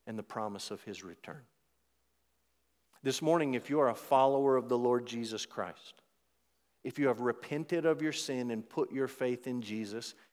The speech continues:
if you've been obedient to the Lord's command to be baptized,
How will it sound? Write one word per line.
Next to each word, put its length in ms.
if 180
you've 120
been 160
obedient 680
to 100
the 100
Lord's 340
command 420
to 60
be 140
baptized, 720